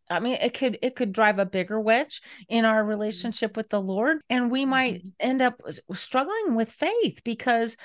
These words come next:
Speaker 1: we think he's not holding up his end of the bargain, and we are, when we really
Speaker 2: Mm-hmm.
Speaker 1: aren't renewing <laughs> our minds at all. We're
Speaker 2: Right.
Speaker 1: kind of keeping it at an intellectual distance. It's like,
Speaker 2: Mm-hmm.
Speaker 1: "Okay, I know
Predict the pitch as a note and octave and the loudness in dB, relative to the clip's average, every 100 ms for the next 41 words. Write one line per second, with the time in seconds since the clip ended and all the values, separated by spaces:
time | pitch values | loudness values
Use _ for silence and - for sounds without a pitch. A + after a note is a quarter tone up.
0 | - - C#4 F4+ C#4 B3 A#3+ C#4 B3+ C4 | -14 -2 0 0 0 -2 -4 -6 -2 -2
1 | - G#3 A#3 B3 B3 B3 A#3+ B3 A#3+ A#3+ | -2 -2 -2 0 -2 -2 -4 -2 -2 -2
2 | A3+ A#3 A#3 A#3+ A#3 A#3 A#3 C4+ D4+ C#4 | 2 2 0 -4 -4 -4 -2 0 0 2
3 | C#4 C#4 B3+ D#4+ G4 D4+ C4+ F3 - _ | 0 0 2 2 4 2 0 -6 -16 _
4 | - D#4+ G#4+ - C#4+ B3+ A#3+ A3+ C4+ F4+ | 2 4 4 4 4 6 4 2 2 4
5 | D#4 D#4 D#4 C4+ B3+ - G#4+ G4+ F#3+ - | 4 2 0 -2 -6 -6 -4 0 -2 2
6 | C4+ C4+ F3+ F3+ - C4+ C#4 G4 - - | 4 4 4 -4 -8 -2 0 -2 -6 -4
7 | D4+ D4 C#4 - - B3 A#3+ A#3 B3+ B3+ | -2 0 -2 -2 -2 0 0 -2 -2 -2
8 | A#3+ A#3 - A3 G3 F#3 F#3 - C3+ F#2 | -2 -2 -4 -4 -2 -2 -4 -4 -6 -6
9 | - - - B3+ A#3 F#3+ A3 G3+ E3 - | -12 -18 -16 -4 -2 2 2 2 0 -2
10 | - A3+ A#3+ A#3+ C4+ C4+ C4 | 0 2 2 2 2 0 -2